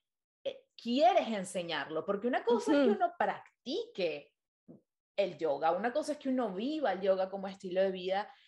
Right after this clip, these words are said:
Speaker 1: y una cosa es que uno sienta el llamado a enseñar yoga y compartir el conocimiento, y que aparte lo haces de una forma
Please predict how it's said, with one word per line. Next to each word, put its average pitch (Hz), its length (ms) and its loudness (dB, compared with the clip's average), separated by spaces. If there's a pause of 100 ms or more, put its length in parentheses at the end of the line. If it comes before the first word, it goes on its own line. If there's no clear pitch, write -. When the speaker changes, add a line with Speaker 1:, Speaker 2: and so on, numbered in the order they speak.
Speaker 1:
y 226 100 -2
una 269 200 4
cosa 311 260 2
es - 60 -14
que 294 100 -4
uno 285 160 0
sienta 269 640 -2
el 208 160 -4
llamado 185 920 0
a 196 440 0 (760)
enseñar 196 640 -2
yoga 311 200 2
y 311 80 -4
compartir 208 600 -2
el 294 120 0
conocimiento, 254 680 -4 (120)
y 214 120 -8
que 220 100 2
aparte 214 400 2
lo 262 160 2
haces 214 280 -4
de 294 80 -6
una 277 200 -6
forma 302 460 0